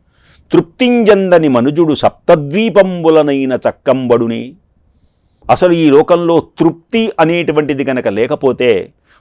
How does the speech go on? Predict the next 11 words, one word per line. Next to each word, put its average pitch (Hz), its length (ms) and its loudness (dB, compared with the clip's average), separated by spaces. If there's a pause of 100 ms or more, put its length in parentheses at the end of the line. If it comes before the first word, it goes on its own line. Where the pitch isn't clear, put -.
(100)
మానవునకు 139 680 0
శాంతి 151 760 -2
అనేటువంటిది 98 600 -4
లేదు. 78 240 -14 (1300)
ఆశావలయం 123 960 4
భయంకరమైనది. 127 760 -4 (1040)
కనుక 143 420 0 (240)
తృప్తి 170 360 -2
అనేటువంటిది 156 600 -2
ఎక్కడోక్కడ 208 540 0
ఆగాలి. 120 480 2